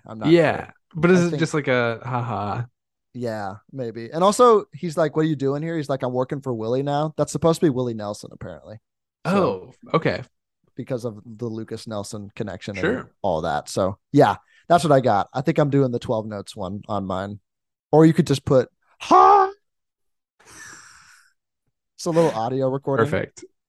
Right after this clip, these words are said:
Speaker 1: Um, anything we missed, Jackson? Any little things you wanna
Speaker 2: Nothing
Speaker 1: get off
Speaker 2: off the
Speaker 1: your
Speaker 2: top
Speaker 1: chest?
Speaker 2: of my head.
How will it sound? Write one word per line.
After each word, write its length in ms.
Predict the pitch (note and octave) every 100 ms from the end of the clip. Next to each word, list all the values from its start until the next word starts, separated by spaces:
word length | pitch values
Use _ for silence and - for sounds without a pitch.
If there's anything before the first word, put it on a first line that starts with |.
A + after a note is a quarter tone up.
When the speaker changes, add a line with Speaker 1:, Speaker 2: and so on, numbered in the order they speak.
| _ -
Speaker 1:
Um, 420 | A#2+ A2 G#2+ G#2+ _ _ _ _
anything 300 | F3+ C4 D4
we 120 | C#4+ G3
missed, 260 | D#3+ A3
Jackson? 400 | A3 A3 - D#4 _ _ _ _ _ _ _ _ _ _ _ _ _ _ _ _ _ _ _ _ _ _ -
Any 240 | C#3+ E3
little 240 | D3+ D#3+ D3+
things 360 | D#3+ D3+ D3+
you 80 | -
wanna 120 | -
Speaker 2:
Nothing 40 | D4+
Speaker 1:
get 100 | D3
off 40 |
Speaker 2:
off 40 | D3+
the 60 |
Speaker 1:
your 40 | -
Speaker 2:
top 120 | G3
Speaker 1:
chest? 60 | G#3
Speaker 2:
of 80 | G#3
my 120 | D3+
head. 460 | C#3 F#3 G3+ -